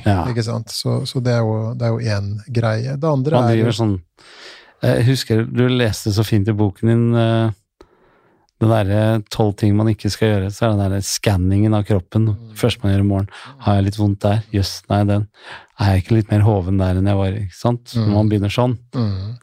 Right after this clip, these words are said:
Speaker 1: da er man på vei.
Speaker 2: Mm. Ikke sant? Og, og jeg vet ikke, du har antagelig opplevd på samme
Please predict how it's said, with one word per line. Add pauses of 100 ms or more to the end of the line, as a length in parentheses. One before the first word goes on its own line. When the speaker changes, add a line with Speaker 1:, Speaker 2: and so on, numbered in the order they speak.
(100)
Speaker 1:
da
er
man (260)
på
vei. (220)
Speaker 2:
Mm. (320)
Ikke
sant?
Og,
og
jeg
vet
ikke, (560)
du
har
antagelig
opplevd
på
samme